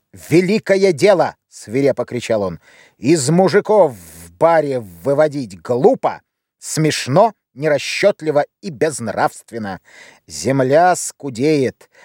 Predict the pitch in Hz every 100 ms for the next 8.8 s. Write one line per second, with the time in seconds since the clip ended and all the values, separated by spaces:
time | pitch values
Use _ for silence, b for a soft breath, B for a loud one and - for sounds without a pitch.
0 | B 95 104 151 151 135 160 185 196 -
1 | 151 160 156 151 147 147 175 175 156 -
2 | 165 160 139 104 151 160 143 139 160 175
3 | - - 135 107 85 b b b 110 143
4 | 175 196 180 151 147 185 156 107 80 _
5 | 95 143 180 165 190 156 - - 120 104
6 | - - 175 180 175 135 202 - - 131
7 | 113 b b _ 190 180 - 139 127 120
8 | 131 151 170 240 254 - - 117